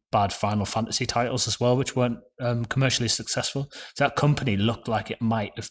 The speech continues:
been about to sort of come to an end. But they put, they put all their resources,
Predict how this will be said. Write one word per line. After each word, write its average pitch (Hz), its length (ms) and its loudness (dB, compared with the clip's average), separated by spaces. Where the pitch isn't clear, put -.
been 117 200 0
about 104 340 -2
to 113 160 -4
sort - 240 -4
of - 140 -10
come 120 160 -4
to - 160 -6
an 104 80 -2
end. 127 340 -4
But 127 220 -2
they 135 100 6
put, 147 560 0
they 127 80 2
put - 160 -2
all 147 180 4
their 131 120 4
resources, 117 960 0